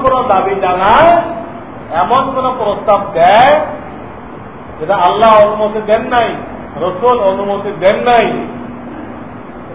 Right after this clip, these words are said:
ওইটা পূরণ করা যাবে না। তাহলে আল্লাহ রসুল তো আপনি নিচে নামাই দিলেন, আর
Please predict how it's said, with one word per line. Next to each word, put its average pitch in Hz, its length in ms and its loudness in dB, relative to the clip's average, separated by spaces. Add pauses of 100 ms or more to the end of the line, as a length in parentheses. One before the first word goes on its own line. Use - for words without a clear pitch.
(140)
ওইটা 220 420 4 (680)
পূরণ 202 260 0 (100)
করা 170 320 2
যাবে 143 280 0
না। 160 200 0 (1500)
তাহলে 214 300 4
আল্লাহ 247 360 4
রসুল 240 320 0
তো 262 60 2
আপনি 247 240 2 (380)
নিচে 220 240 -2
নামাই 208 280 2
দিলেন, 170 260 -6 (1500)
আর 151 80 -4